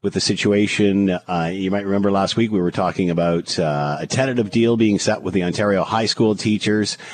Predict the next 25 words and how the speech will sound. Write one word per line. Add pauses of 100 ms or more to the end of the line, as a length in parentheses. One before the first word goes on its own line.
(160)
Uh,
if
they
don't
get
something,
uh,
done,
then,
uh,
it
goes
to
binding
arbitration.
Other, (360)
uh,
three
unions
not
as
excited
about
that
deal.